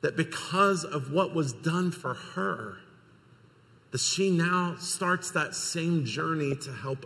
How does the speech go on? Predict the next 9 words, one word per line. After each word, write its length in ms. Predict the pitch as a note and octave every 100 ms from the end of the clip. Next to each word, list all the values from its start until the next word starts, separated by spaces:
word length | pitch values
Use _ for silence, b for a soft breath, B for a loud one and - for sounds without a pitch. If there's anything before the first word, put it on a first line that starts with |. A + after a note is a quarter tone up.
| -
others. 560 | E3+ B2 G2+ - - - - _ _ - - - - - - - - - - - - - - - _ _ - _ -
There 100 | -
are 60 | C3
people 420 | - F3 E3 E3+
living 760 | C#3 D#3 D3+ E3 D3+ B2+ - -
half 360 | D#3+ F3+ F3+
a 80 | E3+ D3+ C3
world 260 | F3 E3 C#3+
away 640 | B2 C3+ E3 D3+ A2 G2+